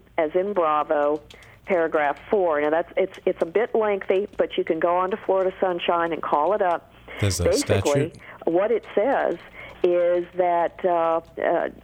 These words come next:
Speaker 1: during a public health emergency, the state has the right to test, treat, examine, quarantine, or vaccinate you with the enforcement of the law via law enforcement officials who can come to your door, force you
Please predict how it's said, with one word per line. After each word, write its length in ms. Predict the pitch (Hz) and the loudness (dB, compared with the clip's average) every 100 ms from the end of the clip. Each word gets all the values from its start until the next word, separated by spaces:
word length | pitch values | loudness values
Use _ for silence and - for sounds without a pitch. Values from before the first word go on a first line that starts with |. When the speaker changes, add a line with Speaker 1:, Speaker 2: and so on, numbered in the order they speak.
| - 143 | -16 -6
Speaker 1:
during 280 | 175 190 208 | 0 0 0
a 60 | 240 | 0
public 320 | 240 226 220 | 0 0 0
health 240 | 226 180 | 0 0
emergency, 640 | 170 160 151 127 - 165 170 | 0 0 0 -2 -2 0 2
the 180 | 165 214 | 0 0
state 300 | - 170 175 | 0 0 0
has 180 | 175 165 208 | 0 0 0
the 60 | |
right 380 | 185 156 156 - | 2 2 0 -2
to 80 | 170 | -4
test, 340 | - 180 196 - | 0 0 -2 -4
treat, 260 | 196 180 | 0 0
examine, 640 | 175 156 160 170 196 208 - - - - - | 0 0 0 0 -2 -4 -10 -20 -20 -20 -4
quarantine, 600 | 208 214 247 233 233 226 | 0 2 0 0 0 2
or 80 | 196 | 0
vaccinate 600 | 175 180 - 190 165 151 | 2 0 0 0 0 0
you 280 | - 139 185 - - - - - _ - | 0 0 0 -6 -20 -20 -20 -20 _ -6
with 240 | 175 185 - | 0 0 0
the 100 | 185 | -2
enforcement 720 | 170 208 208 240 - 220 220 - - - | 0 0 0 -2 -2 -2 -2 -12 -20 -2
of 500 | 196 233 151 160 185 - - - - | 0 2 2 0 -2 -8 -20 -20 -8
the 180 | 170 185 | 0 2
law 460 | 190 208 277 - - - - | 2 2 0 -2 -12 -18 -10
via 480 | 160 180 180 180 214 - - - | -2 2 2 0 -2 -10 -20 -4
law 240 | 185 214 | 0 0
enforcement 460 | 254 202 180 - 165 | 0 -2 -2 -4 -4
officials 480 | - 160 - 190 202 | 0 0 0 -2 0
who 100 | 202 | 0
can 160 | 175 | 0
come 220 | 170 190 | 0 -2
to 120 | 226 233 | -2 0
your 120 | 196 | 0
door, 400 | 165 147 139 180 - - - - | 0 0 0 -2 -8 -20 -6 0
force 220 | 226 285 - | 0 0 -2
you 280 | 170 156 | 0 0